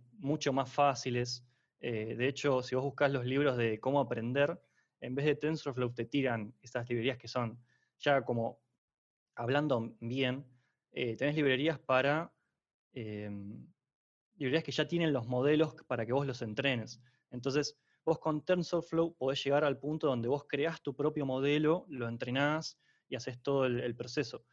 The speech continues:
En cambio, con estas librerías, que no me puedo acordar ninguna en este momento, eh, ya tienen los modelos y vos solamente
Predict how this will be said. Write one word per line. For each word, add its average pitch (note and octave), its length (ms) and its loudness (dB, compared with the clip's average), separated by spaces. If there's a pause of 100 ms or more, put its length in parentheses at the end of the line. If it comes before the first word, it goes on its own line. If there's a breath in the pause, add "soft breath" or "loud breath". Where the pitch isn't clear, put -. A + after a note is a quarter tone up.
(240)
En B2+ 80 -12
cambio, C#3+ 240 0
con C#3 80 0
estas D3 220 0
librerías, C3+ 520 -2
que - 140 -18
no C3+ 160 -4
me F3 140 -2
puedo G3 200 2
acordar D#3+ 280 2
ninguna E3 340 0
en D3+ 60 -2
este D3 160 -8
momento, D#3+ 440 -2 (440)
eh, A#2+ 300 0
ya D3 160 0
tienen F3+ 240 4
los B2 120 2
modelos B2 600 2
y D3 80 -4
vos C#3+ 120 -2
solamente D#3 380 0